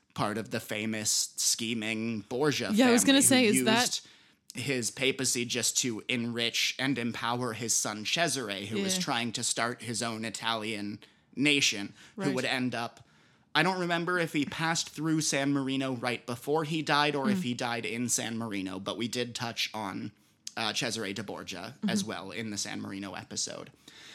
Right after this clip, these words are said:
Speaker 1: The other guy that happened is, uh, Julius the second, known as the Warrior Pope. Uh,
Speaker 2: <laughs>
Speaker 1: and it was under Julius the second that the Papal States had,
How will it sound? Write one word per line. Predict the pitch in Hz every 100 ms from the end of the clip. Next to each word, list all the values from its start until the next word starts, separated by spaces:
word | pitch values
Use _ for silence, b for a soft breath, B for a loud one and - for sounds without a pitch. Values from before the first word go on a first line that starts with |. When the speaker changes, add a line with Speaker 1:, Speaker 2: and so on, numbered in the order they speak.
| B -
Speaker 1:
The | 127 123 120 - _ _ _
other | 175 180
guy | 165 123 107
that | 101 95
happened | - 95 - 107 110 -
is, | 117 113 110 - b b b _
uh, | 117 104
Julius | 113 - 131 139 117 107
the | -
second, | 113 - 104 110 107 104 104
known | 113 110
as | 107 110 101
the | 113
Warrior | 98 101 113 117 113 101 95
Pope. | - - 78 - - B B B B -
Uh, | 120 110 107 113
Speaker 2:
<laughs> | 98
Speaker 1:
and | 127 131
it |
was | 139 131 -
under | 160 165 156
Julius | 127 135 127 113 -
the | 123
second | - 101 104 107
that | 98
the | 123
Papal | 120 120 131 127
States | - 110 113 -
had, | 135 110